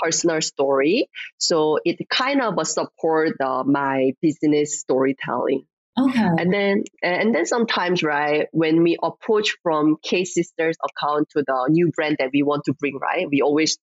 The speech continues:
Speaker 1: make a cold call and, uh, like, uh, suggest them, "Oh, do you want to be introduced in Singapore," right?
Speaker 2: Mm-hmm.
Speaker 1: Sometimes they don't reply to my
Speaker 2: Business
Speaker 1: K
Speaker 2: account.
Speaker 1: Sisters
Speaker 2: Okay.
Speaker 1: account.
Speaker 2: Yeah.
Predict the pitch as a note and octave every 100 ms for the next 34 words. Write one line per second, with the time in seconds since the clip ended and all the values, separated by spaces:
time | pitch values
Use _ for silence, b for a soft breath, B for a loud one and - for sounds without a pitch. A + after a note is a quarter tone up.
0 | - C#3+ C#3 - E3+ E3 - D3+ D3 D3
1 | C3 - - - B - C#3 D3 - D3+
2 | D#3 D3+ - D3 D3 C#3+ C3+ D3+ D#3 D#3
3 | D3+ D#3+ D3 C3+ D3 C#3+ C#3 C#3 C3 -
4 | D3 C3+ - B2+ B2 E3 C#4+ - G#3+ A3
5 | - - C5+ C5+ C#5 - - _ F#3 F3+
6 | A3 F3 D#3+ - F3 D#3+ F3+ G3+ - D#3
7 | D3 C#3 C#3 C3+ C3+ C3+ C3+ C3 C3+ C3+
8 | C3 - - G3+ G#3+ G3 F#3+ - - F3+
9 | F3 E3+ C#3+ D#3 F3+ D3 G3 D4+ - -
10 | F3+ E3